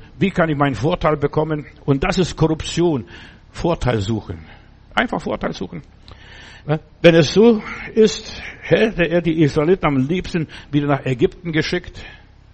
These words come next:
aber er schickte nachher in die babylonische Gefangenschaft, ein paar hundert Jahre später. Ja, er hätte sie gar nicht erlösen müssen, hätte sich die ganze Mühe sparen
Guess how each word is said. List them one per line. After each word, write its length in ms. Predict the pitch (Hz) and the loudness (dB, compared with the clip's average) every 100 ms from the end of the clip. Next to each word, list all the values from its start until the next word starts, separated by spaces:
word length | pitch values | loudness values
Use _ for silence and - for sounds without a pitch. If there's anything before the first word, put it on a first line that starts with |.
| - - | -12 -6
aber 160 | 139 | -2
er 80 | 139 | 0
schickte 240 | 151 139 | -2 -2
nachher 340 | 139 127 143 131 - - - | -2 0 0 0 -6 -14 -6
in 100 | 135 | 0
die 60 | |
babylonische 540 | 127 127 135 147 135 127 | 2 4 4 2 0 -2
Gefangenschaft, 680 | 127 - 147 165 160 147 - | -2 -2 -4 -4 -4 -4 -2
ein 60 | |
paar 180 | 147 139 | 2 2
hundert 340 | 139 143 135 | 2 0 0
Jahre 280 | 139 131 131 | 2 4 2
später. 480 | - - 147 151 143 - - - - - - - - - - - | -2 -4 -2 -2 -4 -10 -20 -20 -20 -20 -20 -20 -20 -20 -20 -10
Ja, 320 | 160 185 202 196 | -2 0 0 2
er 100 | 165 | 4
hätte 180 | 202 | 6
sie 100 | 190 | 6
gar 120 | 196 196 | 4 2
nicht 140 | 185 | 4
erlösen 640 | 180 165 208 214 175 143 123 | 4 4 2 2 -2 -4 2
müssen, 540 | 139 202 - 214 214 - - - - - - - | 6 6 6 -2 -2 -12 -16 -18 -20 -20 -20 -8
hätte 140 | - 139 | -2 -2
sich 100 | 147 | 0
die 80 | 143 | -2
ganze 260 | 160 151 | -2 -2
Mühe 380 | 131 139 202 208 | 0 0 4 4
sparen 600 | - - 170 190 190 | 2 -2 -4 -4 -6